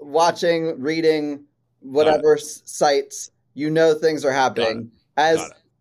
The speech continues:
Speaker 1: uh, and so I knew that it was happening. I think, honestly, uh, sometimes on Sundays,
Speaker 2: Hmm.
Speaker 1: when you're in the midst of sporting event after sporting event, and there's something else on, especially during this time of year in the playoffs,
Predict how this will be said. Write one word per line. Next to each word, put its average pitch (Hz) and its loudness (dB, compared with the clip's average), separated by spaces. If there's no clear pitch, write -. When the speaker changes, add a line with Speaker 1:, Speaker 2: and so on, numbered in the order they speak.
Speaker 1:
uh, 147 4
and 156 -2
so 165 2
I 165 2
knew 180 2
that 196 0
it 196 0
was 165 -2
happening. 160 -2
I 160 2
think, 240 -2
honestly, 151 0
uh, 143 2
sometimes 202 0
on 160 2
Sundays, 117 -2
Speaker 2:
Hmm. 117 -16
Speaker 1:
when 143 -4
you're 156 2
in 185 0
the 175 0
midst 156 -4
of 131 0
sporting 156 0
event 139 2
after 131 -2
sporting 143 0
event, 107 -10
and 139 -6
there's 147 -4
something 175 0
else 147 0
on, 143 2
especially 160 -4
during 131 -2
this 127 -4
time 139 -4
of 107 -10
year 113 -2
in 156 -2
the 120 -4
playoffs, 110 -2